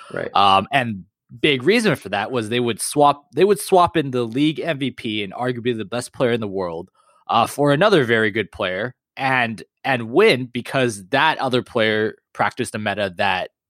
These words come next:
Speaker 2: that, you know, uh, Sinatraa didn't. And so we really saw the strength in numbers kind of play out and was successful for the Shock. And so while every team is gearing up to add more bodies,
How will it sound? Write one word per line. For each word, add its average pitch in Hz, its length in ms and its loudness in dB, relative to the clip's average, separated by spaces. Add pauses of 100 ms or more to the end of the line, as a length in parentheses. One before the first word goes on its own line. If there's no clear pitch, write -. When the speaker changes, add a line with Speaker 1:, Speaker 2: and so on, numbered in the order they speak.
Speaker 2:
that, 98 480 -2
you 113 140 -8
know, 92 300 -4
uh, 90 160 -6
Sinatraa 127 460 2
didn't. 92 400 2 (380)
And 151 240 4
so 175 160 6
we 160 200 6
really 196 300 4
saw 147 260 4
the 127 100 0
strength 120 380 -4
in 110 100 -4
numbers 107 320 -4
kind 113 140 -8
of - 80 -14
play 104 280 -4
out 101 200 -4
and 110 100 -16
was 104 120 -8
successful 123 580 0
for - 160 -8
the 98 80 -6
Shock. - 420 -10 (580)
And 151 300 0
so 165 500 4 (200)
while 170 640 2
every 165 300 0
team 160 340 -10
is 131 160 -6
gearing 135 380 -2
up 135 160 -2
to - 160 -12
add 127 300 0
more 123 240 2
bodies, 120 680 0